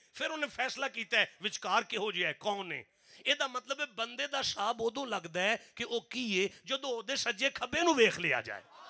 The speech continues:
हाय, हाय, ओ बोलो जिसे समझ आई है बात। नहीं मैं समझा सका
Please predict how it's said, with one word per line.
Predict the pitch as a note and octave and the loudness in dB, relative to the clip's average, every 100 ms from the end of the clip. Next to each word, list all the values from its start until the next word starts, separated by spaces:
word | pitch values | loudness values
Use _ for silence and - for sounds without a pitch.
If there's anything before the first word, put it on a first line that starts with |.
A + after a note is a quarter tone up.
| - - - - - - - - - - - - - - - - - | -16 -16 -16 -14 -14 -14 -14 -14 -14 -14 -14 -14 -16 -16 -18 -18 -14
हाय, | E3+ E3+ F#3+ G#3 | -10 -8 -6 -6
हाय, | G#3+ A3 G#3+ G#3+ | -8 -12 -10 -8
ओ | A#3 | -6
बोलो | G3+ A#3 A#3+ B3+ | -2 0 2 2
जिसे | B3+ B3+ B3+ | 2 0 -2
समझ | A#3 B3 A3+ | 0 0 0
आई | G3 | -2
है | F3 D#3 | 0 -2
बात। | - C3 - - - - - - - - - | -4 -12 -14 -18 -18 -18 -20 -20 -18 -18 -8
नहीं | G#3 C#4+ D#4 | 4 6 8
मैं | D4+ | 6
समझा | C#4 C4 A3+ G3+ | 4 2 4 4
सका | D#3+ D#3 - | 4 -2 -6